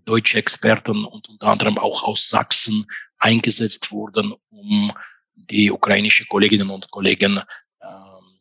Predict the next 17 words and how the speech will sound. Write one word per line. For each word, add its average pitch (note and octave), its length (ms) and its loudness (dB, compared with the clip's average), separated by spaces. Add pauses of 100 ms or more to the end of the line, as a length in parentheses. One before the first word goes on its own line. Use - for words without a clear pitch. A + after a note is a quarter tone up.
fortzubilden, A2 1160 2
die G#2+ 260 2
über, G2 480 0 (380)
äh, A2 60 -20 (460)
gute A2+ 240 0
Praxis - 560 0
in G#2 120 -6
Deutschland G2+ 640 0
aufzuklären A2 960 0
und - 480 -2
denen, G2+ 400 2 (360)
äh, F#2+ 260 -10
Kompetenzen G#2+ 600 2
zu - 120 -4
vermitteln, G2+ 760 2
die, G2+ 300 2 (720)
äh, F#2+ 240 -12